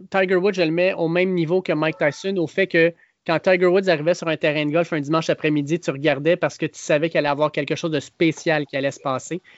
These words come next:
Et il y a peu de sportifs qui sont capables de dire qu'ils ont créé cet environnement-là dans leur carrière.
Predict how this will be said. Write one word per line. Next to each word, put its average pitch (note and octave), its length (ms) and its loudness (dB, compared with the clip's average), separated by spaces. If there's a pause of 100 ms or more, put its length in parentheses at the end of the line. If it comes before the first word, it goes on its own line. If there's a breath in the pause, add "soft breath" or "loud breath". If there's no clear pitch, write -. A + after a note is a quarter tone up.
(140 soft breath)
Et D3+ 80 0
il - 20 6
y D3+ 60 6
a D#3 60 4
peu F#3 160 2
de F#3 60 -6
sportifs - 480 -2
qui - 80 -20
sont D#3 120 -2
capables D#3 340 -2
de D3 100 -2
dire D3+ 240 0
qu'ils D3 240 -6
ont C#3+ 80 0
créé C#3+ 280 -4
cet - 460 -6
environnement-là D3 840 2
dans C#3+ 200 -4
leur C3 140 -4
carrière. C3 400 -8